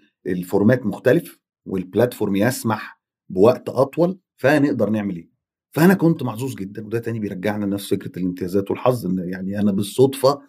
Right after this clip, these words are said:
انا علشان رحت مع احمد قابلت ستوري تيل، انا ستوري تيل مجالة كانوا يعرفوني، ولا انا كنت هحظى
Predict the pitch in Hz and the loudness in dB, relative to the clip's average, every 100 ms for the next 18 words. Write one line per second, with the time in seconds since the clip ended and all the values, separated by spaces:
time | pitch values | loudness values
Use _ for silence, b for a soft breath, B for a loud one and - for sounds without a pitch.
0 | b b b 104 110 113 113 107 104 98 | b b b -2 0 2 0 0 0 -2
1 | 110 123 127 131 131 - 104 98 107 123 | 2 2 4 2 0 -4 -2 -2 -2 -6
2 | 123 127 135 147 - - 135 127 123 120 | -4 -4 0 0 -2 -6 -6 -6 -6 -4
3 | 139 135 135 143 143 131 131 123 117 113 | -4 -2 -2 -2 -4 -4 -6 -6 -6 -2
4 | 123 139 B B B - 104 135 151 143 | 0 0 B B B 0 6 6 6 2
5 | 127 135 - 131 - 113 | 0 -4 -2 -4 -2 -4